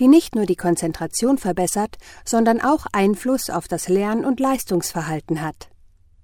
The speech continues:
I N P P ist die Abkürzung für das Institut für Neurophysiologische Psychologie.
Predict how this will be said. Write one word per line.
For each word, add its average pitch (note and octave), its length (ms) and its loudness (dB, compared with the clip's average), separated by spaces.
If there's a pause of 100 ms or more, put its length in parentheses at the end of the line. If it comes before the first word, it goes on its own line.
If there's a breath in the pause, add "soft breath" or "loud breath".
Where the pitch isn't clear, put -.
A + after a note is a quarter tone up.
(340)
I D4 140 4
N C4 180 2
P F#3+ 140 0
P A#3+ 280 0
ist - 260 -6
die F#3 120 0
Abkürzung A#3+ 680 -2
für G3 140 -2
das F3+ 180 -4
Institut A3 680 -2
für F3 160 0
Neurophysiologische F#3+ 1160 2
Psychologie. A#3 760 -2